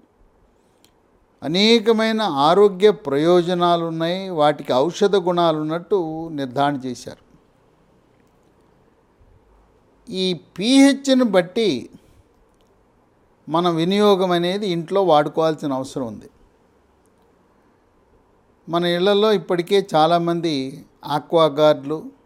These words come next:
కెంటు, ఇంట్లోనే మంచినీరు, ఆర్ఓ ప్లాంట్, ఇంట్లోనే మినీ ఆర్ఓ ప్లాంట్ పెట్టుకుని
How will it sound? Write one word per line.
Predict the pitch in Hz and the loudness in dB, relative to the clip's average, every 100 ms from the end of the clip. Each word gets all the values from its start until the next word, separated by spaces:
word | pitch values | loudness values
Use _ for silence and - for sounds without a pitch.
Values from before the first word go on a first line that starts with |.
| _ _ _ _ _ _ _ _ - | _ _ _ _ _ _ _ _ 0
కెంటు, | 156 165 160 165 156 156 151 _ _ _ _ _ _ _ - | 2 2 -2 -4 -4 -4 -10 _ _ _ _ _ _ _ -8
ఇంట్లోనే | 156 202 196 214 214 214 220 214 214 - _ _ _ _ _ _ - | -4 -4 0 2 2 2 0 -2 -6 -10 _ _ _ _ _ _ -12
మంచినీరు, | 151 175 170 190 175 175 156 - | -4 -4 -2 -2 0 -2 -4 0
ఆర్ఓ | 147 165 175 180 175 | 2 4 4 2 0
ప్లాంట్, | 170 160 156 143 | 0 0 0 -2
ఇంట్లోనే | 147 147 165 165 165 | -6 -6 -4 -4 -4
మినీ | 156 165 185 190 | -4 -2 -2 0
ఆర్ఓ | 180 175 175 175 | 4 4 4 2
ప్లాంట్ | 170 165 165 147 | 2 -2 -2 -2
పెట్టుకుని | 151 147 170 190 160 151 156 | -4 -4 -8 -4 -2 -2 -6